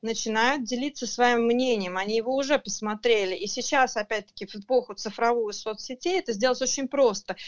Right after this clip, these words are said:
Информация распространяется оперативно. Но это информация от зрителей, которые уже посмотрели фильм. То самое сарафанное радио. Соответственно, если фильм понравился, аудитория оправдала ожидания после первого дня и первого уикенда,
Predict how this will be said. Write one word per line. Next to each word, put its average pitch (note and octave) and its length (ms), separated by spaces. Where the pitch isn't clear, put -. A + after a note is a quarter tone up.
Информация A#3 560
распространяется G#3+ 800
оперативно. A3+ 680
Но B3 200
это C#4+ 220
информация C#4 760
от A3+ 100
зрителей, A#3+ 560
которые A#3 380
уже B3 160
посмотрели A#3 500
фильм. G#3 220
То A3+ 120
самое D4 320
сарафанное A#3+ 720
радио. G3+ 520
Соответственно, B3+ 640
если C4 260
фильм D4+ 220
понравился, C#4+ 680
аудитория A3 460
оправдала A3+ 460
ожидания G3+ 480
после G3 320
первого G#3 560
дня G3+ 340
и - 80
первого G3 300
уикенда, D#4 480